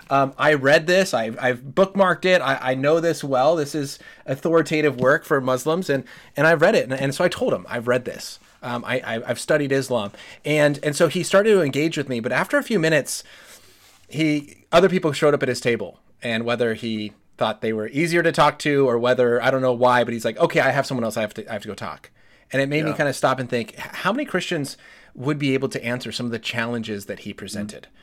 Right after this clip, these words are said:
Speaker 2: Mm-hmm.
Speaker 1: Um, how many
Speaker 2: Yeah.
Speaker 1: could stand and defend Jesus? 'Cause the first thing he did was went after the divinity of Jesus.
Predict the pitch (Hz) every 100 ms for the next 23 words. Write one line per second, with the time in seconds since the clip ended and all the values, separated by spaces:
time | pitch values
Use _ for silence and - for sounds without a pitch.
0 | _ - 117 113 139 165 165 120 151 127
1 | - 143 135 120 117 127 117 131 107 -
2 | 120 123 208 220 226 190 156 160 131 117
3 | 123 131 131 139 120 113 120 117 110 98
4 | 110 95 80 -